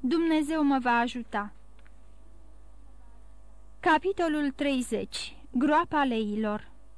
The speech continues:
Una din aripile închisorii Fors, rezervată deținuților celor mai de ochiați și mai periculoși,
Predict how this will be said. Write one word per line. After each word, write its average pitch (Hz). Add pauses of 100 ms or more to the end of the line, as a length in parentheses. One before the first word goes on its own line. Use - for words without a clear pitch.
(640)
Una 392
din 285
aripile 269
închisorii 247
Fors, 233 (320)
rezervată 294
deținuților 254
celor 294
mai 226
de 233
ochiați 233
și -
mai 240
periculoși, 240